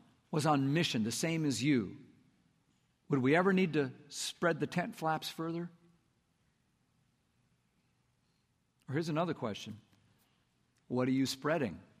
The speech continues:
'Cause everybody's spreading something. Okay, you're contagious. So who are you? What are you? I mean, how you affect rubs off on others. Everything about everybody oozes and leaks and spills on people, right?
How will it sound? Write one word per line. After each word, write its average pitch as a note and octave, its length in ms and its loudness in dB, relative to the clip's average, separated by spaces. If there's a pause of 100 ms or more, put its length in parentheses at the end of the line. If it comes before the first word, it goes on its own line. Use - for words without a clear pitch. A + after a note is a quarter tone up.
(1500)
'Cause G2 120 -14
everybody's A2 400 0
spreading G#2+ 320 -4
something. A#2 380 -6 (1080)
Okay, B2+ 120 -2
you're C#3 180 2
contagious. C#3 840 2 (680)
So - 180 -8
who D3 240 4
are D#3 200 6
you? C3 160 2
What D3+ 220 4
are E3 220 6
you? A#2 400 0 (500)
I C#3 60 -2
mean, C3+ 200 2 (140)
how E3+ 220 2
you E3+ 240 4
affect E3 460 2
rubs C#3 480 2
off D#3 340 4
on D3 240 2
others. B2+ 400 0
Everything D#3+ 480 2
about C3+ 280 2
everybody B2+ 580 0
oozes C3+ 400 2
and A#2+ 180 2
leaks C#3+ 320 2
and A#2 100 0
spills D3+ 420 -2
on G2+ 140 -2
people, F#2 460 -8
right? A#2+ 300 -2